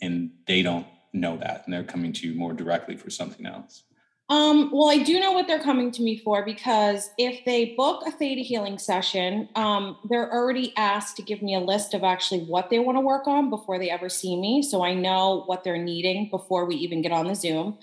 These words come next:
Speaker 2: Um, if they directly want to manifest, like, really learn this as a tool, as a constant in their life,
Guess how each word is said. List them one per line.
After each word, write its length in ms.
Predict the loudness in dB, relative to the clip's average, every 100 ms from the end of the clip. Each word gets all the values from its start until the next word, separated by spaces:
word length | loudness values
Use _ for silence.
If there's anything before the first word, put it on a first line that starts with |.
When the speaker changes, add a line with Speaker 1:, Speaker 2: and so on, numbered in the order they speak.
| -20 -20 _ _ -2
Speaker 2:
Um, 380 | 2 2 2 0
if 300 | 0 -2 0
they 560 | 2 4 2 0 -2 -8 _ -8
directly 640 | -2 -2 2 0 2 0 2
want 300 | 2 0 -4 -8
to 100 | -6
manifest, 580 | -2 -2 -2 2 0 2
like, 140 | -2 0
really 360 | 0 0 -2
learn 520 | -2 -2 0 -2 -4 -6
this 160 | -6 -4 -2
as 140 | -2
a 80 | -2
tool, 480 | -6 -2 0 0 0
as 80 | -4
a 60 |
constant 480 | -4 -4 -4 -6 -4
in 80 | -2
their 120 | 2
life, 240 | 2 0